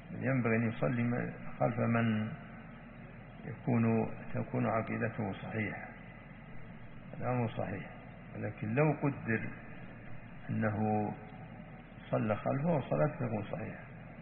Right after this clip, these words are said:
الصحابة رضوان الله عليهم يصلون خلف الحجاج سفاك الدماء، الذي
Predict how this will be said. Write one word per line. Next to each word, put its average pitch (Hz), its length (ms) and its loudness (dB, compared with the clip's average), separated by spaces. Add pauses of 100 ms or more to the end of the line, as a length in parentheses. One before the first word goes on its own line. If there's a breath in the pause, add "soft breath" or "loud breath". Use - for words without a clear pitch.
(840)
الصحابة 120 460 2
رضوان 110 340 4
الله 107 320 4
عليهم 104 500 2 (800)
يصلون 165 360 6
خلف 123 220 6
الحجاج 113 500 0 (600)
سفاك 117 440 0
الدماء، 104 560 0
الذي 104 540 -2